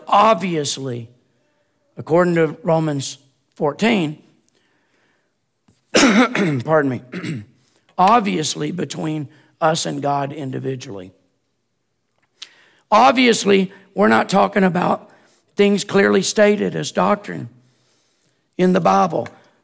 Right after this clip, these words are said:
but of the things that are judgment calls, the things that are opinions.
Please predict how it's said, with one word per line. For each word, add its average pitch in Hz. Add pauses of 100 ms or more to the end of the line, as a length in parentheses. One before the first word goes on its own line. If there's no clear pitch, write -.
but 196
of 208
the 185
things 226 (380)
that 202
are 220
judgment 208
calls, 131 (500)
the 196
things 233
that 226
are 226
opinions. 185